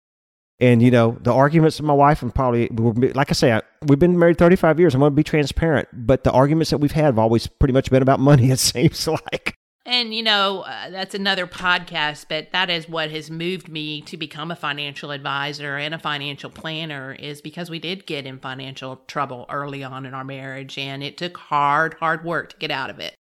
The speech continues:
Speaker 2: And it was a lesson learned, and now I feel like that's my passion, and so thus the podcast.
Speaker 1: I hope everyone's hearing. We're just two people. We're not perfect either. We're walking with life with you. We just wanna help you go along the way. So we've got ten suggestions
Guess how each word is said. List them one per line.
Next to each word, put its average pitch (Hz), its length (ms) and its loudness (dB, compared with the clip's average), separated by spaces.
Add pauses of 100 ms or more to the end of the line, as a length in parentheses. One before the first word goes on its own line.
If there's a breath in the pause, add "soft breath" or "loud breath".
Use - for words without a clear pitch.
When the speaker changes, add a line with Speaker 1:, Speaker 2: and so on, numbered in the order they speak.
(300)
Speaker 2:
And 160 160 -6
it 147 80 -8
was 143 140 -10
a 139 60 -6
lesson 147 480 -4
learned, 156 480 -4
and 143 240 -8
now 143 240 -4
I 143 80 -6
feel 147 220 -8
like 139 140 -8
that's 139 240 -10
my 127 80 -12
passion, 160 640 -6
and 139 140 -14
so 139 540 -6
thus 151 340 -4
the - 100 -14
podcast. - 680 -6 (440)
Speaker 1:
I 110 100 -2
hope 123 160 4
everyone's 110 440 0
hearing. 104 320 4
We're 131 180 4
just 135 180 2
two 143 140 2
people. 127 340 2
We're 120 140 2
not 120 220 0
perfect 123 360 0
either. 113 220 2
We're 107 140 -2
walking 107 360 0
with 110 140 -2
life 110 360 0
with 110 220 0
you. 107 140 0
We 104 140 -2
just 104 180 -2
wanna 107 200 0
help 95 260 0
you 101 160 2 (180)
go 113 160 2
along 104 300 0
the 98 60 0
way. 95 300 0 (400)
So 135 140 2
we've 127 220 6
got - 320 0
ten 170 440 4
suggestions 113 1200 -2